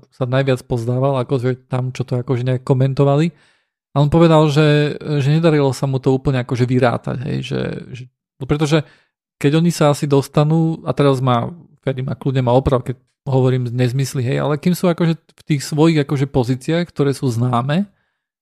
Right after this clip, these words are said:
hej, ktoré jednoducho poznajú z kníh alebo z minulých hier, jednoducho, tak vtedy vedia ťahať rýchlo, hej, a rozmýšľajú jedine nad tým, že OK, že čo idem zahrať, hej, a vedia, že neurobia chybu nejakú veľkú, hej, nejaký, nejaký prúser jednoducho, ale,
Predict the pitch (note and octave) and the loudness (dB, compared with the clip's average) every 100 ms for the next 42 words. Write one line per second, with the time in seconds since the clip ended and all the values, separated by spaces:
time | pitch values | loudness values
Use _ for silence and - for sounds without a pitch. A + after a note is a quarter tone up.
0 | - C3+ - C3+ B2+ C3 C3 A#2+ C3+ C#3 | -6 -6 0 0 2 0 -2 -2 -2 0
1 | B2 B2+ B2 - C3+ C3 C3 B2 C3 C3 | 0 0 -2 -4 -4 -2 -2 -2 -2 -2
2 | A#2+ B2+ C3 C3 B2 G#2+ A#2 C#3 C#3+ F3+ | -4 -2 -2 -2 -4 -4 -4 -4 -2 -2
3 | C#3+ D3 D#3 - F3 - _ _ _ C#3 | -4 -2 -2 0 -2 -2 _ _ _ -4
4 | F3 E3 D3+ C3+ C#3+ C3+ B2+ B2+ B2+ - | 0 2 2 2 4 4 4 4 2 0
5 | A#2+ B2 C3 C3 C3+ C3+ C#3+ C3+ C3+ C3+ | -2 0 2 2 0 -2 0 2 2 0
6 | B2+ C3 D3+ A#2+ B2 C#3 B2+ B2 A2+ A2+ | 0 0 0 -2 2 2 0 -4 -6 -8
7 | _ _ _ _ D#3 D3+ D3 C3 B2 B2 | _ _ _ _ -2 0 0 -2 -2 -4
8 | A#2+ B2 D3+ E3+ C#3 D3 C#3+ D3 D3 B2+ | -4 -2 -2 -2 -4 -2 0 2 2 2
9 | C3 D3 C3 A#2+ A#2 G#2+ B2 A#2 A#2 A2+ | 2 4 4 4 0 0 -2 0 -2 -2
10 | B2 C3 A#2+ A2+ A#2 - B2+ B2+ C3+ C3+ | -2 -2 4 4 2 -2 -4 -4 -4 -8
11 | C3 C3 A2+ - _ _ _ _ B2 A#2 | -8 -8 -8 -10 _ _ _ _ -4 -4
12 | C3 B2 A#2+ A2+ C3 B2 A#2+ B2+ C3 C#3+ | -4 -2 -2 0 0 0 0 0 0 2
13 | E3 - _ _ _ _ C3+ C3 C3 | 0 0 _ _ _ _ -2 2 4